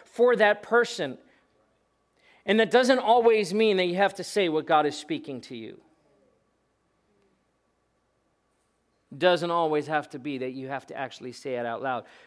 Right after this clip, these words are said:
God might be speaking to you to say, "This is a point of prayer for this person. And I just need you to get on your knees and intercede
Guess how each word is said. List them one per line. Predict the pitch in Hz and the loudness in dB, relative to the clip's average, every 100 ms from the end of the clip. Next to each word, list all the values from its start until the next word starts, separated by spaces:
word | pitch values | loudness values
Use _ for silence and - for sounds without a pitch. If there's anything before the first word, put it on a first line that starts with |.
| _ | _
God | 160 160 | 2 2
might | 156 175 190 | 2 -2 -2
be | 175 | -10
speaking | - - 180 180 175 147 | -10 -10 -10 -10 -10 -12
to | 143 139 | -12 -14
you | 131 | -14
to | |
say, | 123 143 127 - - | -10 -8 -8 -10 -16
"This | 139 143 | -14 -12
is | 170 165 | -12 -12
a | |
point | 165 156 143 | -12 -12 -12
of | 123 | -14
prayer | - 147 120 | -10 -6 -6
for | - 123 | -10 -18
this | 120 | -18
person. | - 127 - - 147 _ _ _ _ _ _ | -18 -18 -18 -20 -20 _ _ _ _ _ _
And | - | -10
I | 139 | -8
just | 143 151 - | -6 -10 -10
need | 143 135 | -12 -10
you | 139 | -12
to | 123 | -10
get | 139 139 | -6 -6
on | 135 | -6
your | 127 | -10
knees | 127 131 131 123 113 - | -12 -10 -10 -12 -16 -18
and | 139 - | -18 -14
intercede | 147 139 120 - 147 127 120 | -12 -12 -12 -14 -14 -12 -14